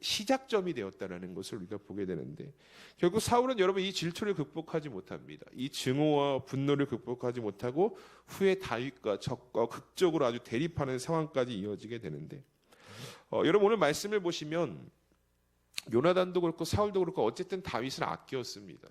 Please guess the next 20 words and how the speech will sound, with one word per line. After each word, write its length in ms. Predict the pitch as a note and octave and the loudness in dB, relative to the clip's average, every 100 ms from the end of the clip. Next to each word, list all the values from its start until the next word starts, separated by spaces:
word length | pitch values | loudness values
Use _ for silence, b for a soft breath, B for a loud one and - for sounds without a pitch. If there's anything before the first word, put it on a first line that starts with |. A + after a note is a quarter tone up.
| _ | _
그리고 200 | G#2 G#2+ | -14 -14
다윗을 460 | - G2 A2+ A#2 | -6 -4 -4 -4
전심으로 460 | G#2+ G#2 G#2 A#2 G#2+ | -2 -2 -2 -4 -6
사랑했다라는 880 | - - G#3 F#3 E3+ - B2+ G#2 G#2+ | -6 -4 -2 -2 -2 -2 0 -2 -2
것을 240 | G2+ A2+ | -4 -4
보게 280 | G#2+ F#2 G2 | -6 -2 -2
되는데, 480 | F#2+ E2+ F2 D3+ F#3+ B B B B B - | 0 -2 -4 -6 -6 B B B B B -6
이제 100 | A2 | -4
사울의 380 | - A3 A#3+ A3 | 2 4 6 4
마음 360 | B2 C#3 D3+ | 4 2 0
가운데는요, 560 | D3+ D3 C#3 B2+ C3 D#3 | 2 2 2 0 0 -4
그 120 | D3 | -6
사랑함과 720 | - - C#4 B3+ A#3 A3 G#3+ | -6 0 0 2 -2 0 0
동시에 520 | D3 B2 A#2+ A#2+ C3 - | 0 -6 -8 -4 -4 -2
어떤 400 | G2 - C#3+ B2+ | -6 2 2 4
마음이 320 | A2 A2 G2 | 2 2 -2
있었냐? 580 | - F#2+ G#2+ C3 G2+ - B B B B - | -2 -4 -2 -2 -2 -8 B B B B -14
예, 80 | - | -10
작은 440 | - - A#2+ D#3+ A#2+ | -6 -6 -2 -2 0
욕심, 600 | E2+ - - D3+ G3 A3+ | -4 -2 -4 -4 -6 -12